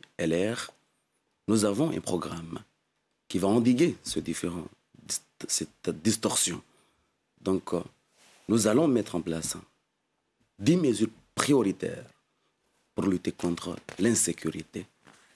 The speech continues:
à travers des actions sociales, éducatives, agricoles et environnementales. La jeunesse doit être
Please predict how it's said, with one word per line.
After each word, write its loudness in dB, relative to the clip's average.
à -6
travers -2
des -4
actions -4
sociales, -2
éducatives, -4
agricoles 2
et 2
environnementales. 0
La 2
jeunesse 6
doit 2
être 0